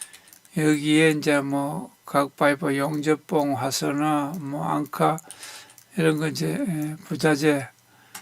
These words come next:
계산하면 지붕 요 덮는 거 여기다가 또 이제 싱글이 들어가야 되죠. 아스팔트 싱글 여기다 다시 또 덮어야 됩니다. 징크를 하기 위해서는. 그래서 아스팔트 시-, 어, 싱글이 아니고 참 방수 시트, 네.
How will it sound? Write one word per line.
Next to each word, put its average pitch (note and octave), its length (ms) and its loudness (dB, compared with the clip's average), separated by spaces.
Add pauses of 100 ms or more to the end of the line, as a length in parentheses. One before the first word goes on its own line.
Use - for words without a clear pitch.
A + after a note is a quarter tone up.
(260)
계산하면 C#3 760 -2
지붕 E3+ 420 4
요 D#3+ 160 10
덮는 D#3 460 2
거 E3 260 6
여기다가 D3+ 460 6
또 D3 180 -2
이제 D#3+ 260 -4 (880)
싱글이 G#3 540 6
들어가야 C3+ 300 4
되죠. C3 260 -4
아스팔트 F3 480 4
싱글 E3 540 2
여기다 C#3+ 380 0 (260)
다시 C#3+ 280 0
또 D3 120 -2
덮어야 E3+ 340 -2
됩니다. - 460 -8
징크를 C3+ 500 -4
하기 C3 240 -4
위해서는. D#3 460 -4 (1040)
그래서 C#3 280 0
아스팔트 D#3 420 0
시-, - 320 4
어, C#3 120 0
싱글이 F#3+ 440 10
아니고 D3 300 4
참 C3 200 -2
방수 D#3+ 420 4
시트, G#3 380 2 (240)
네. C3 240 -6